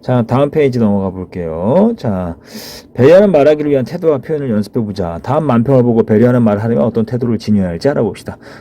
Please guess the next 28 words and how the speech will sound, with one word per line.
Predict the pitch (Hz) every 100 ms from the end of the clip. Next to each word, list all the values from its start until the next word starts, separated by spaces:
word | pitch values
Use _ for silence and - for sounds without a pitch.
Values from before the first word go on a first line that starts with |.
| -
사랑한다의 | 185 208 214 214 208
반대말은 | 190 143 170 165 156 156 160 156 160 156
무엇일까요? | 110 110 104 101 - 95 160 196
미워한다, | 139 107 101 98 98
싫어한다, | 151 139 123 110 151
증오한다, | - 101 101 95
아니랍니다. | 123 98 92 90 90 127 170 - -
사랑한다의 | - 165 170 165 147
반대말은 | 120 104 104 101 113
사랑했다랍니다. | 123 175 151 208 - 147 101 92 87 90 - -
유능하다의 | 139 202 190 180 165
반대말을 | 131 117 131 123 117
물으면 | 95 101 143 123
무능하다라고 | 117 156 147 123 117 107
대답하지 | 98 - 92 95
마세요. | 78 90 107 185 208 - - - -
능력이 | 131 147 143 135
숨겨져 | 135 175 170 139
있다 | 117 -
할 | 104 90
수도 | - 104
있습니다. | - 90 85 78 - -
성공하다의 | - 190 196 196 180 165
반대말을 | 139 135 135 135
물으시면 | 117 107 101 117
실패하다라고 | 113 165 175 160 143 131
대답하지 | 117 110 104 101
마세요. | 87 - 123